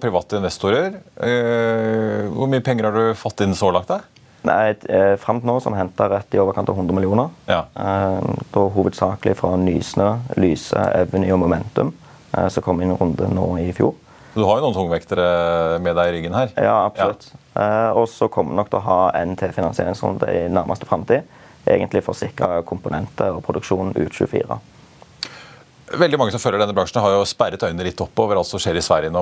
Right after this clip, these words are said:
Speaker 1: med elsikkerhetsverket, eh, som har begynt å se nærmere på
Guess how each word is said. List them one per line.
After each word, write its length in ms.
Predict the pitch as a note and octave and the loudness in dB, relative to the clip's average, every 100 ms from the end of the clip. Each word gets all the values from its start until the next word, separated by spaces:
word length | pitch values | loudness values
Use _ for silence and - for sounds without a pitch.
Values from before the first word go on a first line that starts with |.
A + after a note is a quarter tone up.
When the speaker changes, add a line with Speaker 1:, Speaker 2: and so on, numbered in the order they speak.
| F2 | 0
Speaker 1:
med 140 | E2+ | -2
elsikkerhetsverket, 640 | - F2+ F2 - D2 - F2 | -2 -6 -4 0 -2 0 0
eh, 960 | E2+ F2 E2+ E2 E2 D#2+ D#2+ D#2+ D#2+ | 2 2 2 0 0 0 -2 -2 -2
som 240 | D#2+ F#2+ F2+ | -2 -2 2
har 460 | F2+ F2+ F2+ F2+ | 2 2 4 2
begynt 240 | E2+ F2 - | 0 -4 -4
å 60 | - | -2
se 80 | |
nærmere 320 | G#2 F2+ E2+ | 0 0 -2
på 80 | E2+ | -4